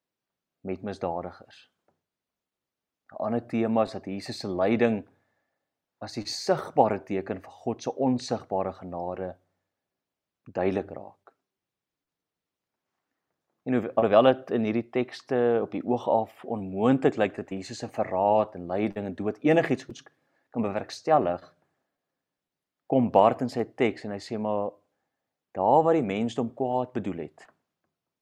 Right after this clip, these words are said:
het God die goeie voortgebring." En Lukas wil iets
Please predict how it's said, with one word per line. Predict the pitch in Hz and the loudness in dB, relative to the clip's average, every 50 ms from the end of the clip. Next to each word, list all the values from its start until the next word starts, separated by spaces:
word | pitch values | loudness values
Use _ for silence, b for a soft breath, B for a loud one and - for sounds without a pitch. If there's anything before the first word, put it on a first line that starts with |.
| _ _ _ _ _ _ _ _ _ _ _ _ _ _ _ _ - | _ _ _ _ _ _ _ _ _ _ _ _ _ _ _ _ -14
het | 104 98 - | -12 -12 -10
God | - - - 127 107 90 - - _ _ _ _ _ _ _ _ _ _ _ _ _ _ _ _ _ _ _ _ _ _ - | -10 -4 -2 0 0 0 -2 -8 _ _ _ _ _ _ _ _ _ _ _ _ _ _ _ _ _ _ _ _ _ _ -12
die | 104 | -12
goeie | 95 69 - - 120 107 104 101 | -10 -12 -8 -6 -4 -2 -2 -4
voortgebring." | 101 - - - 98 95 95 - - - - - - - - _ _ _ _ _ _ _ _ _ _ _ _ _ _ _ _ _ _ _ _ _ _ _ _ _ _ _ _ _ _ _ _ _ _ _ _ _ _ _ _ _ _ _ _ _ _ _ - - | -6 -8 -10 -10 -10 -10 -10 -12 -16 -16 -14 -14 -14 -14 -18 _ _ _ _ _ _ _ _ _ _ _ _ _ _ _ _ _ _ _ _ _ _ _ _ _ _ _ _ _ _ _ _ _ _ _ _ _ _ _ _ _ _ _ _ _ _ _ -14 -10
En | 110 104 95 | -8 -6 -4
Lukas | 92 120 127 - - 156 135 - | -2 -4 -2 -2 -2 -4 -4 -4
wil | - 127 120 - | -6 -8 -8 -6
iets | - 185 160 - - | -6 -8 -8 -8 -10